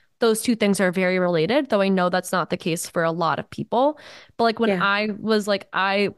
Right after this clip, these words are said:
Speaker 1: my first book was, like, either, T-, I think it was Teen Witch by Silver Ravenwolf. And then I read
Speaker 2: The
Speaker 1: To Ride a
Speaker 2: best.
Speaker 1: Silver Broomstick. And she talked about the divine feminine and Bast and the moon. So I was like, "Ooh, Bast." And, like,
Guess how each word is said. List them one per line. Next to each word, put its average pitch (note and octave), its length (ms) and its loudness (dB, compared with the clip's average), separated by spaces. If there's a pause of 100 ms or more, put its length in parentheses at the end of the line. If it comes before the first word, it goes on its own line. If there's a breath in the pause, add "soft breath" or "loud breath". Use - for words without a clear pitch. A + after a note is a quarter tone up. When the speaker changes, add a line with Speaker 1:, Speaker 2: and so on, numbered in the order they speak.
(300)
Speaker 1:
my A3+ 160 -2
first A#3 340 -2
book G#3+ 240 -2
was, G3+ 220 0
like, F3+ 280 -2
either, G3 280 0
T-, - 240 -6
I G3+ 40 0
think A3+ 200 -2
it C#4+ 40 4
was C4+ 160 0
Teen A3 320 2
Witch F3+ 240 0
by G3 120 0
Silver G3+ 320 0
Ravenwolf. F3 600 0
And F#3 120 0
then F3 100 0
I F#3 60 0
read G3+ 280 -2
Speaker 2:
The - 100 0
Speaker 1:
To A#3 40 0
Ride G#3 140 0
a G3+ 40 -4
Speaker 2:
best. G#3+ 120 -2
Speaker 1:
Silver A#3 240 0
Broomstick. G#3+ 680 0
And F#3 160 0 (440 loud breath)
she B3 200 0
talked G#3+ 340 0
about G#3 220 0
the G#3+ 100 0
divine G3 320 0
feminine G3+ 520 0
and G3 200 2
Bast F#3+ 540 -2
and G3 100 2
the F#3+ 60 2
moon. G3 480 2
So - 80 -6
I G3+ 40 -4
was G3 40 -4
like, A3 160 -2
"Ooh, G4 240 4
Bast." G4 560 0
And, A3+ 80 2
like, G#3 240 0